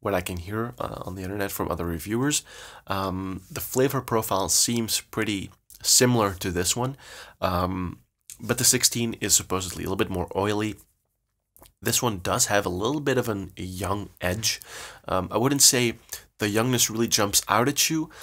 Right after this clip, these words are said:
Like, I've had another, uh, whiskey this week, was, which was the Glengarry, uh, a six-year-old release, and that one really was metallic and, and pungent and really strange. Um,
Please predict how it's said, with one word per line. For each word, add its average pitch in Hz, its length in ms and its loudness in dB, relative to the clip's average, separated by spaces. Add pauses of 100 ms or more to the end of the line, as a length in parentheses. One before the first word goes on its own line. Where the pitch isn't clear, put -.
(180)
Like, - 160 -2
I've 110 140 -2
had 110 140 2
another, 107 540 4
uh, 92 560 -2
whiskey 98 360 -4
this 92 220 -6
week, 98 220 -2
was, 92 220 -4
which - 220 -6
was 98 120 -2
the 95 200 -6
Glengarry, 92 840 0
uh, 78 280 -4
a - 80 -4
six-year-old 123 640 2
release, 123 420 4 (380)
and 87 160 -2
that 92 180 4
one 82 260 -4
really 107 280 0
was 85 240 -4
metallic 107 600 -2
and, 82 200 -10 (500)
and 78 120 -12 (120)
pungent 120 540 0
and - 400 -12
really 107 320 2
strange. 113 480 4 (360)
Um, 92 600 0